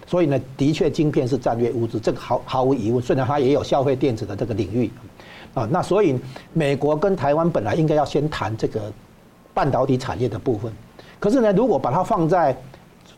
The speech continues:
所谓印太经济架构里面谈的话，那其他国家根本就没有半导体产业，那在那边谈好像不对，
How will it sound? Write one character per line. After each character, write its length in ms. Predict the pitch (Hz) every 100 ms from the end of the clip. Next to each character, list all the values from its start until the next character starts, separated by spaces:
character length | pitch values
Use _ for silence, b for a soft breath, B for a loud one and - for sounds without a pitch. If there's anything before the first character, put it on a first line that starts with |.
| - -
所 80 |
谓 140 | 151 -
印 160 | 214 170
太 200 | 185 151
经 180 | 175 170
济 140 | 170
架 180 | 139 147
构 160 | 156
里 100 | 127
面 160 | 113 143
谈 160 | - 95
的 140 | 107
话， 160 | 123 117
那 160 | 185 -
其 160 | - 170
他 100 | -
国 200 | 170 175
家 100 | 196
根 180 | 208
本 80 | 170
就 80 | 156
没 140 | 139
有 140 | 151 -
半 180 | - 117
导 140 | 120
体 100 | 123
产 220 | - 101
业， 120 | 123 - B B B B
那 160 | 202 170
在 140 | 202
那 100 | 196
边 140 | 190
谈 180 | 180 113
好 100 | -
像 160 | 107 151
不 80 | 120
对， 220 | 143